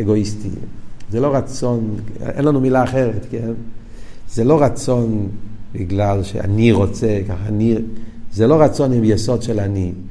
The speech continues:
אלא זה סוג של אי אפשר באופן אחר. כאילו... זה הרבה יותר מרצון. זה כמו אתה אומר במסירות נפש, שלא, הוא רוצה לי, זה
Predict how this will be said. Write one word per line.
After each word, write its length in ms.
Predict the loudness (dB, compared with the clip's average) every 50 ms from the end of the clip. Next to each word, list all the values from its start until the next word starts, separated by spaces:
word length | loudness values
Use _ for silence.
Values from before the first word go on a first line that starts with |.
| -12 -12 -14 -14 -14 -14 -10 -4 -2
אלא 220 | 2 4 4 4
זה 380 | 4 4 4 4 4 4 2 0 -2 -2 -4 -4 -6 -8 -8 -8 -8 -6 -4
סוג 280 | -2 0 2 0 2
של 340 | 4 6 8 8 8 8 6 4 0 2
אי 120 | 4 6
אפשר 240 | 6 6 6 6 6
באופן 280 | 6 6 4 2 2 0
אחר. 320 | 0 0 0 0 0 0 -2 -6 -8 -10 -10 -10 -12 -12 -14 -14 -12 -10 -6
כאילו... 380 | -2 0 2 2 2 2 0 -4 -6 -6 -6 -8 -8 -8 -8 -8 -8 -8 -8 -8 -8 -10 -10 -10 -10 -10 -10 -10 -8 -8 -6 -6 -8 -8 -8 -10 -10 -10 -10 -10 -10 -10 -10 -10 -12 -12 -12 -12 -10 -10 -8 -8 -8 -8 -8 -10 -14 -14 -14 -14 -14 -12 -12 -12 -12 -12 -12 -10 -8 -6 -6 -4 -4
זה 220 | -4 -2 -2 -2 -2 -2 -2
הרבה 160 | 0 4 4
יותר 240 | 4 6 6 4 4
מרצון. 420 | 6 4 4 2 0 -2 -4 -6 -6 -6
זה 120 | -6 -4
כמו 200 | -2 0 0 0
אתה 140 | 0 2 2
אומר 120 | 2 2
במסירות 460 | 2 2 0 -2 -2 -2 -2 -2 0
נפש, 360 | 0 0 0 0 -2 -4 -6 -6
שלא, 240 | -4 -4 -4 -4 -4 -6 -6 -6 -8 -8 -10 -10 -8 -8 -10 -10 -10 -8
הוא 80 | -2 0
רוצה 240 | 0 2 4 6 6
לי, 120 | 6 6 4 2 -2 -6 -8 -8 -8 -10 -10 -10 -10 -8 -8 -10 -10 -10 -12 -14 -12 -10 -4
זה 180 | 2 4 4